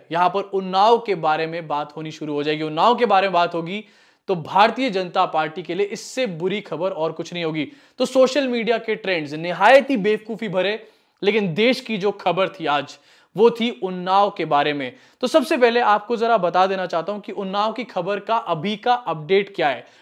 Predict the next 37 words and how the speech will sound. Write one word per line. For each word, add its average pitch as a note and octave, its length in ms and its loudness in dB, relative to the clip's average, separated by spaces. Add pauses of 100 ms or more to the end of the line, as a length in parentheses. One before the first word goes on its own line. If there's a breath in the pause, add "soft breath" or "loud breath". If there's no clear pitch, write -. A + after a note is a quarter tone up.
(160 soft breath)
ट्रेंड्स A#3 280 4
के B3+ 80 2
बारे G3+ 220 4
में G#3 80 -2
आज G3+ 120 2
ज्यादा E3+ 240 0
बात E3 200 0
नहीं E3+ 100 -8
करेंगे, A3 220 -2
बड़ी F3+ 240 0
खबरों F3 320 -4
के F3 100 -8
बारे D#3 220 -4
में E3 100 -8
ही D#3+ 40 -8
बात D3 220 -2
करेंगे। D#3+ 360 -4 (440 soft breath)
उन्नाव B3 400 8
का B3+ 140 4
अभी G#3+ 160 0
का G3 160 2
अपडेट, D3+ 520 -4
ये F3+ 160 -2
एक F#3 120 -4
न्यूज़ G3+ 340 -2
है, A3 60 2
आर्टिकल F#3+ 420 0
पढ़ F3+ 180 -2
के F#3 100 -6
आपको E3 220 -4
बता D#3 220 -2
देता D#3 200 -2
हूं। G3 140 -4
उन्नाव E3+ 280 -2
की F#3 120 -12
खबर F3 320 -2
में G3 260 -6